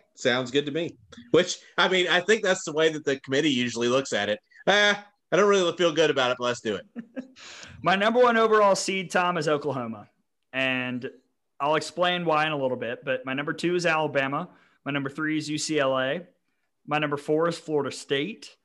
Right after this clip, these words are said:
Speaker 2: Five, Florida. Six, Arkansas. Seven, Oregon.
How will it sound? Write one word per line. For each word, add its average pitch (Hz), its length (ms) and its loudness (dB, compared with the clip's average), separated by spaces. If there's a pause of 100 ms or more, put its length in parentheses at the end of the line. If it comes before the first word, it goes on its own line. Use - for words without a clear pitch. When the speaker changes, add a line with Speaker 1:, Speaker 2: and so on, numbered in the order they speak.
(240)
Speaker 2:
Five, 160 560 0
Florida. 170 640 0 (240)
Six, - 520 -8
Arkansas. 156 800 -2 (400)
Seven, 156 500 -2
Oregon. 170 680 -2